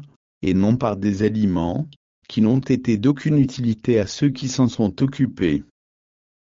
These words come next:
Nous avons un autel, c'est pourquoi ceux qui servent le tabernacle n'ont pas le droit d'en manger.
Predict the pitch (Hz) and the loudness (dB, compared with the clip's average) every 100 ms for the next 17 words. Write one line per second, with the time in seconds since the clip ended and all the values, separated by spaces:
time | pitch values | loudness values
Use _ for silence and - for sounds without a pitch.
0 | _ - 101 104 101 113 127 127 110 104 | _ 0 2 2 2 2 4 2 2 0
1 | 107 80 85 76 90 131 - _ _ - | 0 0 0 2 0 -2 -6 _ _ -14
2 | - 101 90 110 - - 104 113 - 131 | -4 -4 -2 -4 -6 -4 0 0 0 -2
3 | 127 117 - 160 139 127 113 117 123 131 | -2 -6 -4 0 2 2 0 0 0 2
4 | 110 104 95 95 87 101 92 131 123 127 | 2 0 -2 0 2 2 0 0 2 2
5 | 110 92 107 117 123 127 117 113 95 87 | 0 -2 0 0 2 2 2 2 0 -2
6 | 71 | -2